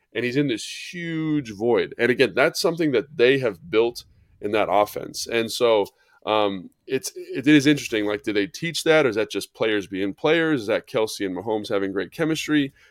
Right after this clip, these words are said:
'Cause a big portion of their offense is, is the feel of Patrick Mahomes and the feel of these guys in the room. But again, like, so teaching, executing, all those things are a super high priority for me. So again, my,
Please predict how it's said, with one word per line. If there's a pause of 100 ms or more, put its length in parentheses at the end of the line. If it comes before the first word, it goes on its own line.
'Cause
a
big
portion
of
their
offense
is,
is
the
feel
of
Patrick
Mahomes (300)
and
the
feel
of
these
guys
in
the
room. (380)
But (480)
again,
like,
so (220)
teaching, (440)
executing, (120)
all
those
things
are
a
super
high
priority
for
me. (260)
So
again, (300)
my,